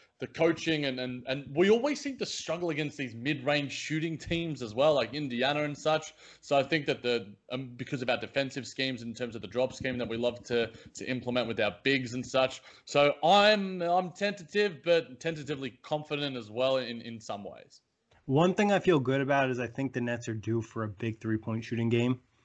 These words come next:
Speaker 2: San Antonio, I don't think their defense has been amazing this year. They've had some really bad defensive performances. The Nets shot really bad from three tonight on a lot of open looks.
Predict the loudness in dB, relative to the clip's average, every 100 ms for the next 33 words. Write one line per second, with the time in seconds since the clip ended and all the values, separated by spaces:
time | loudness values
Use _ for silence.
0 | _ _ 0 4 6 4 2 0 2 2
1 | 2 0 -2 -4 -4 -4 -2 -2 -2 -2
2 | -4 -4 -2 0 0 0 0 -2 0 2
3 | 2 2 0 0 0 0 0 0 -2 -2
4 | -4 -4 -6 -6 0 0 0 0 0 2
5 | 2 0 0 0 2 0 2 2 2 0
6 | -2 -4 -2 -2 -2 -2 0 2 2 2
7 | 0 0 0 2 0 -4